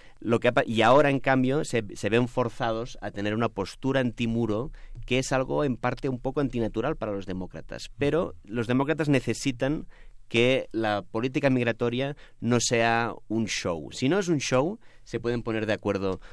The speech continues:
con los republicanos para tener una política migratoria muy dura, militarizada, con poca sensibilidad humanitaria. Pero al haber hecho Trump de la política migratoria el gran show de la confrontación,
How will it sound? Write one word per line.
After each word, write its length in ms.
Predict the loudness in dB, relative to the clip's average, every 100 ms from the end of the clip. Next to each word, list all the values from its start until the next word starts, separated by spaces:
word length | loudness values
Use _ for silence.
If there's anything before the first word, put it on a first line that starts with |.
| -14
con 180 | -2 0
los 120 | 2
republicanos 600 | 0 -4 -6 -2 0 0
para 120 | 0 -4
tener 200 | -4 -6
una 160 | -6
política 500 | -6 -8 -8 -4 -2
migratoria 640 | -2 -4 -6 -4 0 0 0
muy 300 | -2 0 0
dura, 280 | 2 0 0
militarizada, 800 | -2 -4 -6 -2 0 0 0 -4
con 180 | -10
poca 220 | -6 -6 -4
sensibilidad 480 | -6 -4 -2 0
humanitaria. 560 | 0 -2 -4 -6 -8 -10 2
Pero 280 | 4 6 2 0
al 160 | 0
haber 240 | 2 2 2
hecho 320 | 0 0 0
Trump 420 | 4 4 4 0 -6 -12 -12
de 220 | -8 -2
la 100 | -2 0
política 340 | -2 0 0
migratoria 680 | 0 -2 -2 -2 0 0 -2 -4
el 160 | -4 0
gran 220 | 0 0
show 440 | -2 2 4 4
de 100 | 2
la 100 | 0
confrontación, 800 | -2 -4 -4 -4 -4 2 2 2